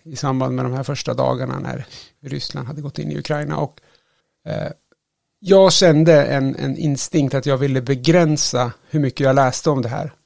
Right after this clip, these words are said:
för att det inte skulle få för mycket plats. Men när man väl har släppt in det, då ligger det där och, och maler. Jag tror att ska man, ska man bli en sån som, eh, distraherar sig med annat, så, så måste man nog börja redan med hur mycket man släpper in.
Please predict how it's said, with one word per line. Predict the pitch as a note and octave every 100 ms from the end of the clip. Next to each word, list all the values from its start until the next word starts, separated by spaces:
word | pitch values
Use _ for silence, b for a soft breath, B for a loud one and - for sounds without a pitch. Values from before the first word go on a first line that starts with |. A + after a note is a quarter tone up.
| _
för | - C#3
att | B2+ B2
det |
inte | C#3 C3 C3
skulle | - C3+
få | C3+ E3+ D#3
för | C#3
mycket | B2 - B2+
plats. | - A2 - -
Men | C#3
när | C3
man | C3 C3+
väl | D#3 C#3
har | C#3
släppt | - D3 -
in | F3 D#3
det, | B2
då | C3
ligger | C3+ E3 C#3 B2
det |
där | A#2+ A#2+
och, | B2 -
och | C3+
maler. | D3+ C#3+ G#2+ A#2
Jag | C3
tror | C#3 C3
att | -
ska | D3 C3
man, | C3+ C3 - _ _ _ _ -
ska | - - -
man | D3+ D#3
bli | D#3+ G3
en | E3+ D3+
sån | C3+ B2+
som, | C3 B2 A#2 - _ _ _ _
eh, | C3 - - - - _
distraherar | _ B2 C#3+ D#3 D3 C#3
sig | C3+ C3+
med | B2+
annat, | C#3+ D3 C#3+ B2+
så, | - C#3+
så | B2+ C#3+
måste | C#3 C#3+
man | C#3
nog | C#3
börja | D3 D3+ D#3+
redan | C#3+ C3 B2+
med | B2+
hur | C3+
mycket | C3 C#3+
man | C3+
släpper | C#3 C#3 D#3+
in. | D3+ -